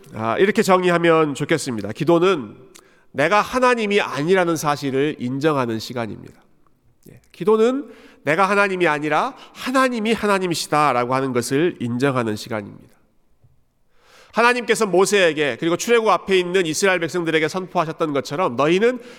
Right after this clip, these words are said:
가만히 있어 내가 하나님 됨을 알지어다" 말씀하셨죠. 그 말씀에 순종하고 그 말씀을 실천하는 것이 우리가 하나님 앞에서 잠잠히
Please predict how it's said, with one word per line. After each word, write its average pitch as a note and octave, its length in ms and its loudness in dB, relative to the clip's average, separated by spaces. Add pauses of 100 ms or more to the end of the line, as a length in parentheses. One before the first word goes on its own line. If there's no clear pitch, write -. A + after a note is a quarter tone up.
(120)
가만히 G#3 540 0
있어 E3+ 400 0
내가 C#3+ 260 0
하나님 F3+ 380 -2
됨을 C#3+ 240 -2
알지어다" B2 720 -2
말씀하셨죠. C#3 720 -6 (260)
그 B3+ 300 2
말씀에 F#3 720 0
순종하고 F#3 580 -2
그 F3 80 -6
말씀을 C#3+ 460 -2
실천하는 F3 520 -4
것이 E3+ 480 -2 (340)
우리가 A#2 200 -6
하나님 E3 380 -4
앞에서 C3 460 -6
잠잠히 F#3+ 880 -6